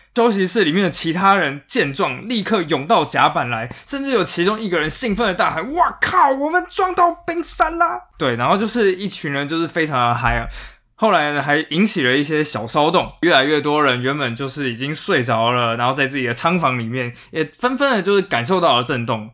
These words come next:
就来到了休息室。他们真身上就穿着什么浴袍啊、睡衣啊，然后顶多就是在外面罩一层皮外套，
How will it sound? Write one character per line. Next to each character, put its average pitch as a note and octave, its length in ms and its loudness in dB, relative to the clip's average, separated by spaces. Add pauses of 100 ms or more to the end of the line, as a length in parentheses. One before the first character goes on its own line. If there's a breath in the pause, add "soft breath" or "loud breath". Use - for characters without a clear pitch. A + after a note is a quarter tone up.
(120)
就 F3 140 -2
来 C3 180 2
到 E3+ 180 4
了 C3+ 40 2
休 E3 180 0
息 C3+ 200 -6
室。 A#2 260 -6 (240 loud breath)
他 E3+ 140 0
们 D3 160 -8
真 E3 200 -4
身 D3 200 -6
上 D3+ 120 -4
就 C#3+ 120 -4
穿 B2+ 200 -4
着 B2+ 60 -6
什 A#2 80 -8
么 A2+ 100 -6
浴 D#3 200 -2
袍 A2 240 -4
啊、 A#2 200 4
睡 B2+ 300 0
衣 B2 100 -2
啊， A#2+ 220 2
然 A2+ 100 -2
后 A#2+ 80 0
顶 A#2 140 -8
多 A#2+ 180 -4
就 C#3 140 -2
是 C#3 60 -4
在 C3 140 0
外 C3 180 2
面 C3 180 -4
罩 A#2+ 240 0
一 A#2+ 40 -2
层 A2+ 200 -6
皮 G#2+ 180 -12
外 A2+ 200 0
套， A2+ 240 -6